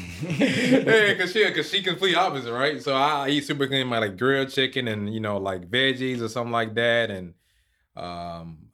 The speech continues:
I dr-, try to drink shots every morning, and then, like, I'm super clean. But for, for me, like I said, I'm, I'm all over the place right now. But,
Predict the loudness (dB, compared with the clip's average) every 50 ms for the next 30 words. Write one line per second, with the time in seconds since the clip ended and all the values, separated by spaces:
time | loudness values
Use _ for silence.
0 | _ -20 -20 -18 -16 -18 -18 -18 -12 -6 -2 0 0 0 0 0 0 -2 -2 -2
1 | -2 0 0 0 -2 -4 -6 -6 -4 -4 -2 0 0 0 2 2 2 0 0 0
2 | -2 -2 -2 -2 -2 -2 -2 -2 -4 -6 -8 -8 -8 -8 -6 -6 -6 -6 -8 -10
3 | -8 -8 -6 -6 -6 -6 -6 -8 -8 -10 -12 -18 -16 -14 -14 -10 -6 -4 0 2
4 | 4 4 4 4 4 2 0 0 0 2 2 2 2 0 -2 -4 -4 -4 -2 0
5 | 2 2 2 2 0 0 0 0 0 0 0 0 0 2 0 0 0 0 -2 -2
6 | -2 -4